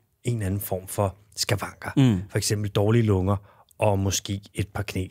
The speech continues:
Speaker 1: der ikke kan bære en, når man
Speaker 2: Ja.
Speaker 1: vejer seks hundrede kilo.
Speaker 2: Mm.
Speaker 1: For eksempel. Så kan man ligesom gå, det, komme det i forkøbet, eller man kan sige, lad være med at fælde skovene, fordi der har faktisk en ret stor værdi, at der ikke kommer ud af skredet, så vi dør.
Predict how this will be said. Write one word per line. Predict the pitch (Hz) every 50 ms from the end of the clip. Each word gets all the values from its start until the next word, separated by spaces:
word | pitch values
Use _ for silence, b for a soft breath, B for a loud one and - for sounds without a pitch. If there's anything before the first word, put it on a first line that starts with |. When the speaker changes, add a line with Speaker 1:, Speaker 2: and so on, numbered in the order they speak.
| - -
Speaker 1:
der | 90
ikke | 87 - -
kan | 92 85
bære | - 92 82 80 85 92
en, | 90 98
når | 95
man | 95 98 95
Speaker 2:
Ja. | 95
Speaker 1:
vejer | 82 82 85 90 95
seks | - - 104 95 -
hundrede | 104 101 101
kilo. | - - - 101 90 90 92 - - 131
Speaker 2:
Mm. | 127 107 87 87 B B B B B B B B _ _ -
Speaker 1:
For | - 143
eksempel. | - - 123 101 98 110 104 - _ _ _ B B B B B B B B B B
Så | - 151 143
kan | 151
man | 151 139 123
ligesom | 113 123 135 127
gå, | - - 120
det, | 104 120 -
komme | - 120 110
det | 135 147
i |
forkøbet, | 131 - 139 160 170 170 - 180 165 156 160 156 - -
eller | - 139 156 175
man | 160 151 131
kan | 131 120
sige, | - - 131 131 123 - _ _ _ _ _ -
lad | 120
være | 147
med | 165
at | 165 156
fælde | - 180 180 151
skovene, | - - 143 139 156 170 170
fordi | - - 139 139 127
der | 127 120
har | 131 127
faktisk | 131 135 123 120
en | 117
ret | 120 -
stor | - - 131
værdi, | 123 123 113 - 131 131 139 - -
at | - - -
der | 113
ikke | 113 110
kommer | - 120 120 113 113
ud | 120
af | 110
skredet, | - - 117 110 107 110 - _ _ _ -
så | - 110
vi | 104 104
dør. | 101 - 98 95